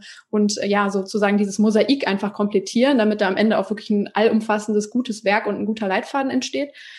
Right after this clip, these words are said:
Ähm, und in genau der Zeit, klar, war ich auch schon ein, ein begeisterter Podcast-Hörer. Ich habe ungefähr zweitausenddreizehn, vierzehn damit angefangen. Und ich hatte aber dann das Gefühl, so zweitausendsiebzehn, achtzehn, da haben dann sich mehr, äh, Leute, die vielleicht nicht in dieser Twitter-Tech-Bubble am Anfang irgendwie, äh, drin waren,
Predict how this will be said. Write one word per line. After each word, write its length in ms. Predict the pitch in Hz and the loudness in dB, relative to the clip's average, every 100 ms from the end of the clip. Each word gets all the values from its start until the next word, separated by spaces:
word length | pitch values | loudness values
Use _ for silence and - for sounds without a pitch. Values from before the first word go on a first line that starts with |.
| - - | -20 -6
Ähm, 200 | 220 214 | 0 0
und 180 | 214 233 | 2 2
in 240 | 247 240 | 4 2
genau 320 | 240 233 277 311 | 2 4 4 4
der 220 | 254 294 | 4 2
Zeit, 340 | 302 294 294 | 0 0 0
klar, 420 | - 196 220 247 | -2 0 0 0
war 100 | 214 | 0
ich 160 | 208 - | -2 0
auch 140 | 220 | -2
schon 360 | 240 - 262 285 | 0 0 2 2
ein, 320 | 208 220 220 | 2 2 2
ein 160 | 202 202 | 0 0
begeisterter 540 | 208 202 247 269 233 | 0 0 2 2 0
Podcast-Hörer. 680 | 214 247 - 254 - 269 247 | 0 -4 -2 -4 0 2 2
Ich 100 | 208 | 0
habe 120 | 208 | -2
ungefähr 340 | 214 214 220 202 | -2 -2 -2 -2
zweitausenddreizehn, 800 | 220 214 202 202 196 226 240 214 | -2 -2 -4 -2 0 -2 0 0
vierzehn 340 | 254 262 233 | 0 -2 -2
damit 220 | 208 202 | -2 -2
angefangen. 560 | 226 277 220 208 226 262 - - - | -2 -2 -4 -2 -2 -4 -10 -20 -10
Und 240 | 220 214 214 | -2 -2 -2
ich 160 | 233 277 | -4 -2
hatte 180 | 294 | 0
aber 160 | 240 226 | 2 2
dann 140 | 240 | 2
das 180 | 277 269 | 2 0
Gefühl, 320 | 247 - 277 | -6 -2 0
so 160 | 262 247 | 2 0
zweitausendsiebzehn, 720 | 240 240 240 226 302 311 233 | 0 0 2 2 0 -2 -4
achtzehn, 500 | - 269 - 285 285 277 - - | -4 -6 -2 0 0 -4 -16 -2
da 160 | 226 | 2
haben 140 | 226 277 | 4 6
dann 300 | 254 240 - | 4 2 0
sich 240 | 220 214 | -2 2
mehr, 480 | 220 240 254 254 240 | 2 4 2 2 0
äh, 120 | 220 | 0
Leute, 500 | 208 214 220 - 254 | 2 4 4 4 2
die 160 | 226 220 | 2 0
vielleicht 240 | 220 208 | 2 2
nicht 160 | 233 254 | 2 2
in 100 | 226 | 0
dieser 280 | 214 202 190 | 2 0 0
Twitter-Tech-Bubble 840 | 254 254 208 220 269 247 233 226 | -2 -2 -2 -2 -2 0 2 2
am 80 | 208 | 2
Anfang 440 | 226 240 240 233 | 0 0 -2 0
irgendwie, 440 | 214 233 220 233 226 | 0 0 0 0 0
äh, 340 | 214 214 214 | 2 0 -2
drin 300 | 208 254 247 | 2 4 4
waren, 340 | 214 220 226 | 4 2 2